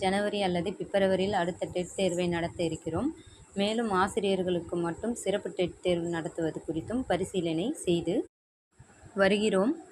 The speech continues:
தற்போது வெளிநாடுகளுக்கு சுற்றுப்பயணம் சென்றுள்ள முதல்வர் ஸ்டாலின் தமிழகம் திரும்பியதும் இந்த முடிவுகள் குறித்து அவரிடம் ஆலோசனை செய்யப்படும். அதன் பிறகே இந்த விவகாரத்தில் இறுதி முடிவுகள் எடுக்கப்படும் என்று அவர்கள் தெரிவித்துள்ளனர். ஓகே ஃப்ரெண்ட்ஸ்,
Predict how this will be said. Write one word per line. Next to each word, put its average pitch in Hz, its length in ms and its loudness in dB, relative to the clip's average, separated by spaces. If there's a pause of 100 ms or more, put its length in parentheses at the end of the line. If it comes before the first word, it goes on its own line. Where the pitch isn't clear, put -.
(160)
தற்போது 196 420 2 (120)
வெளிநாடுகளுக்கு 196 720 2
சுற்றுப்பயணம் 185 680 0
சென்றுள்ள 170 480 0
முதல்வர் 175 400 2
ஸ்டாலின் 165 480 -2
தமிழகம் 185 460 2
திரும்பியதும் 160 520 0
இந்த 175 120 0 (100)
முடிவுகள் 180 420 2
குறித்து 165 300 -2 (100)
அவரிடம் 175 360 2 (100)
ஆலோசனை 175 440 0
செய்யப்படும். 156 480 -4 (680)
அதன் 202 220 2
பிறகே 190 380 2
இந்த 180 180 0
விவகாரத்தில் 175 680 0
இறுதி 190 260 0
முடிவுகள் 170 400 2
எடுக்கப்படும் 160 540 -2
என்று 160 240 -4
அவர்கள் 175 420 -2
தெரிவித்துள்ளனர். 160 720 -2 (1900)
ஓகே 202 240 0
ஃப்ரெண்ட்ஸ், 226 320 0